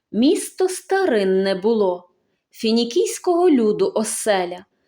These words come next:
Звалось воно Карфаген на лівійському березі, проти Тібрових гирел, багате на скарб і завзяття воєнне. Кажуть,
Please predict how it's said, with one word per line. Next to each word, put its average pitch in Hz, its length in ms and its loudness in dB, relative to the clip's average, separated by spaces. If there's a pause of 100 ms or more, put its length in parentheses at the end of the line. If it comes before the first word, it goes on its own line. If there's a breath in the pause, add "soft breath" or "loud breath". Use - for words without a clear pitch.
(320)
Звалось 247 840 -2
воно 202 420 0
Карфаген 202 840 -2 (340 loud breath)
на 202 160 0
лівійському 277 800 2
березі, 190 640 -2 (440)
проти 202 360 0
Тібрових 247 880 0
гирел, 190 520 0 (480)
багате 269 560 0
на 170 140 0
скарб 277 580 -2 (220)
і 330 180 0
завзяття 185 840 -2
воєнне. 175 720 -2 (840)
Кажуть, 233 640 -2